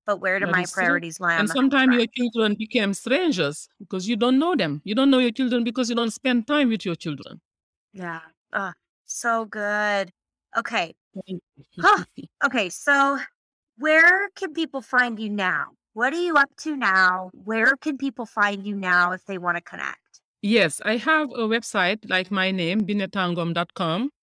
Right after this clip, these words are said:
Speaker 2: and people can email me at bineta dot binetangom dot com. Uh, so my website, you can see I talk a lot about purpose, having a purpose in life, because that's what saved my life, having a purpose. I came to the United States of America.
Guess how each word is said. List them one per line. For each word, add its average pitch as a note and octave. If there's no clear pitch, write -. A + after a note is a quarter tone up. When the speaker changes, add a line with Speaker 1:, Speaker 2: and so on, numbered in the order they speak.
Speaker 2:
and E3+
people F#3+
can E3+
email F3+
me E3+
at D#3
bineta F3+
dot D3
binetangom E3
dot E3+
com. E3
Uh, D#3
so F3
my F3
website, F#3
you F3+
can F#3+
see -
I G3
talk A3+
a G#3+
lot A3+
about F3+
purpose, C4
having A#3+
a F#3+
purpose -
in E3
life, C#3+
because F#3
that's A3+
what C4+
saved A3
my D#3+
life, C#3+
having F3+
a E3
purpose. -
I E3+
came A#3
to A3+
the G3+
United F#3
States -
of A#3
America. A3